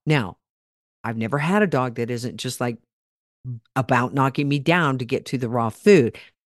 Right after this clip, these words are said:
I do hear it from pet parents. And I think that pet parents, uh, get very frightened when their dog doesn't eat. Now, maybe you're overfeeding. Maybe you just got 'em, you know, back from the vet. Maybe they have some toxins in their body. Maybe they have flea and tick, heartworm,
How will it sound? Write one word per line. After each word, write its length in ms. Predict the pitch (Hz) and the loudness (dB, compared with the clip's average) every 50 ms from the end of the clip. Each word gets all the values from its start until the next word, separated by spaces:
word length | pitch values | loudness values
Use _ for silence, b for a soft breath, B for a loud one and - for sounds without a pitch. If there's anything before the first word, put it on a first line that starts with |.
| _ _ - | _ _ -2
I 100 | 139 135 | 0 0
do 240 | 120 147 143 143 | 4 4 4 6
hear 200 | 143 135 143 139 | 6 4 2 2
it 60 | 131 - | 0 0
from 160 | - 151 147 | -4 -8 -6
pet 260 | - 165 165 180 - | -6 -6 -8 -6 -6
parents. 480 | - 127 90 76 71 - - - - - B B B B B B | -6 -6 -6 -6 -10 -12 -14 -14 -14 -14 B B B B B B
And 160 | B 143 143 | B 0 0
I 60 | 143 | 0
think 180 | 139 - 175 165 | 0 0 -2 -2
that 140 | 160 - - | -2 -2 -2
pet 180 | - 156 - | -2 -2 -2
parents, 380 | - 165 156 156 151 147 - - b b b b b _ - | 0 0 -2 -2 -2 -4 -6 -10 b b b b b _ -4
uh, 140 | 143 143 127 | -2 -2 -2
get 240 | - 131 165 151 | 0 0 0 0
very 420 | 131 123 123 151 151 147 151 151 143 | 0 0 0 0 2 2 2 0 0
frightened 640 | - - - - 175 180 185 165 - 147 131 127 - | -2 -6 -10 -6 -4 -2 -2 -2 -4 -6 -8 -6 -6
when 140 | 147 143 | -4 -4
their 100 | 143 139 | -2 -4
dog 300 | 131 131 139 123 123 123 | -2 -2 -2 -2 -2 -2
doesn't 320 | 117 127 113 117 123 - _ - | -2 -4 -4 -4 -6 -6 _ -8
eat. 460 | 139 143 143 - - _ - - - _ _ _ _ _ _ _ _ _ _ _ - - | -6 -4 -4 -6 -6 _ -20 -20 -20 _ _ _ _ _ _ _ _ _ _ _ -6 0
Now, 160 | 156 160 156 | 2 4 4
maybe 240 | 147 156 165 165 180 | 4 4 4 4 4
you're 220 | 190 190 - - | 4 4 4 2
overfeeding. 840 | 175 175 165 165 156 - - - 143 147 156 165 175 185 190 190 - B B B B | 0 -2 -2 -4 -8 -8 -4 0 0 2 2 2 0 0 0 -2 -4 B B B B
Maybe 520 | B 135 143 156 151 160 156 151 151 131 _ - 107 - _ _ _ - | B 0 0 0 2 0 -2 -2 -4 -6 _ -18 -20 -20 _ _ _ -6
you 200 | 131 135 123 123 | -2 0 0 0
just 260 | 120 147 151 143 - | 2 0 0 0 0
got 280 | - 143 139 135 135 135 | 0 2 2 2 2 0
'em, 360 | 131 123 123 120 101 - - _ _ - | 0 -2 -2 -4 -6 -8 -14 _ _ -8
you 140 | 127 135 135 | -4 -4 -2
know, 80 | 120 | -2
back 240 | 120 135 143 143 - | 0 2 0 0 0
from 140 | - 123 123 | -2 -4 -2
the 60 | 120 | -2
vet. 420 | 113 120 175 196 196 185 185 - - | 0 2 2 4 4 4 2 0 -2
Maybe 420 | 131 131 131 127 131 123 123 - B B B B B | -4 -4 -2 -2 -2 -4 -4 -6 B B B B B
they 140 | - 117 113 | -4 -2 -2
have 120 | 117 117 | -2 -4
some 140 | - - 107 | -6 -8 -8
toxins 520 | - 165 180 185 180 - - 170 165 147 160 | -4 -2 -2 -2 -2 0 0 0 0 2 2
in 100 | 160 160 | 2 2
their 120 | 156 151 | 2 0
body. 460 | 135 - 143 143 143 147 147 147 143 | 0 -2 -2 -2 -2 -2 -2 -2 -2
Maybe 240 | 135 123 123 120 131 | -4 -4 -6 -6 -4
they 140 | 117 131 120 | -4 -2 -4
have 120 | 107 110 | -4 -4
flea 200 | - 135 131 123 | -6 -6 -4 -4
and 100 | 120 120 | -4 -2
tick, 280 | - 202 196 190 180 - | 0 2 2 2 2 0
heartworm, 640 | - 139 143 147 - - 143 147 143 143 143 135 | 0 0 0 0 0 -2 -2 -2 -2 -2 -2 -4